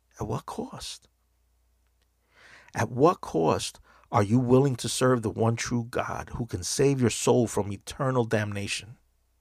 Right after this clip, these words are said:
Nowadays, we have a different type of gospel preached to us from the pulpit. The message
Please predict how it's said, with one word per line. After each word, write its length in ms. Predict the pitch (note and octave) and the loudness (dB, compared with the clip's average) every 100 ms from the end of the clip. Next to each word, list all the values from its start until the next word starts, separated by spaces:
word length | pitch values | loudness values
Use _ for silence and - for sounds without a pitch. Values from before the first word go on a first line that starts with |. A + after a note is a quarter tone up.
| _ _ _ _ _ _ _ _ _ _ _ _ - - - _ | _ _ _ _ _ _ _ _ _ _ _ _ -20 -20 -20 _
Nowadays, 840 | A2+ G#2+ A#2+ A#2+ B2+ B2+ B2+ - - _ - - - | -4 2 4 6 6 6 2 -4 -16 _ -20 -20 -4
we 100 | D#3 | 2
have 160 | F3+ F3 | 2 2
a 40 | |
different 320 | D#3+ E3+ D3+ | 0 2 0
type 200 | B2+ G2+ | 2 0
of 140 | E2+ - | -4 -4
gospel 380 | G2 - F2 | -4 -4 -10
preached 400 | - - G2+ - | -8 -8 -8 -10
to 100 | F#2 | -8
us 100 | F2 | -8
from 220 | - F2+ E2+ | -8 -10 -10
the 60 | |
pulpit. 460 | - F#2+ - - - _ _ _ _ - - - | -10 -8 -8 -14 -20 _ _ _ _ -20 -20 -6
The 100 | - | -4
message 720 | F#2+ G#2 B2 - C3 B2 - | -2 2 2 4 2 0 -4